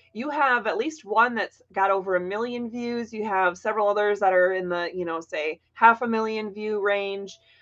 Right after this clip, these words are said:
Um, what are the kinds of short videos that you're putting out there? Uh, how are you getting th-, that footage? Can you kinda go into what it is that you do in that regard?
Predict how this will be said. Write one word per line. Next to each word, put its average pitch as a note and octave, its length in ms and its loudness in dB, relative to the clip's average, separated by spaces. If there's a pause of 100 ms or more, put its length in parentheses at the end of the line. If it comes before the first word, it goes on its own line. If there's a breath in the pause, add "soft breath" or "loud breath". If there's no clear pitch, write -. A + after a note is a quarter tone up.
(160 soft breath)
Um, F#3+ 220 4
what G#3 180 2
are - 80 0
the D4+ 100 0
kinds B3 580 -4
of G3 380 4
short - 420 -2
videos G#3 360 0
that G#3 140 -2
you're G#3 100 -6
putting G#3 320 -8
out F#3+ 280 0
there? E3+ 420 -2 (380)
Uh, E3+ 360 0
how A3+ 160 2
are A#3+ 40 0
you A3 140 -6
getting A#3 480 -2
th-, G#3+ 160 -2
that G#3+ 300 2
footage? G3+ 640 -2
Can A3 100 -10
you G#3+ 60 -10
kinda A#3 240 -6
go G#3 180 -4
into G#3 460 -6
what G3+ 160 0
it G3 60 0
is F#3+ 160 -2
that G#3 140 -6
you F3+ 120 -2
do F3+ 240 0
in E3+ 80 -6
that E3+ 160 -2
regard? G3+ 400 -2